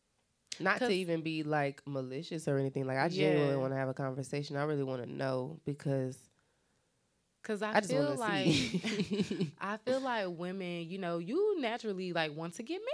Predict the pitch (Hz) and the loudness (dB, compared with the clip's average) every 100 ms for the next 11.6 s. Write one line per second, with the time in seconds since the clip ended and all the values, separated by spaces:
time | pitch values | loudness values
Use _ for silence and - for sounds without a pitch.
0 | 640 180 76 - _ - 180 185 247 262 | -2 -4 -4 -14 _ -12 -6 -2 0 0
1 | 302 285 247 240 233 220 247 220 208 220 | 0 0 0 0 -4 -4 -6 -6 -6 -4
2 | 185 165 175 180 165 160 151 - - _ | -2 0 0 0 0 -2 -6 -12 -20 _
3 | _ _ _ _ _ - 190 180 156 175 | _ _ _ _ _ -2 2 2 0 -2
4 | 233 254 247 202 175 170 156 170 151 127 | 0 0 0 0 0 0 0 0 -2 -6
5 | 127 - 151 139 123 110 62 - 160 - | -8 -8 -8 -8 -10 -12 -16 -18 -20 -20
6 | _ _ _ _ _ - 151 160 180 202 | _ _ _ _ _ -18 -4 -2 2 4
7 | 185 170 156 190 208 190 190 - 185 165 | 4 4 -2 -2 0 -2 -2 -2 0 0
8 | 135 170 156 175 185 165 - - - 151 | 2 2 2 0 0 -4 -12 -20 -20 2
9 | 202 226 202 220 208 202 180 170 175 170 | 4 4 2 0 -2 -2 -4 -4 -4 -4
10 | - 180 160 147 131 170 156 - 180 160 | -6 -4 -4 -6 -4 -4 -4 -4 -6 -4
11 | 156 127 139 127 - - | -6 -4 -6 -6 -10 -18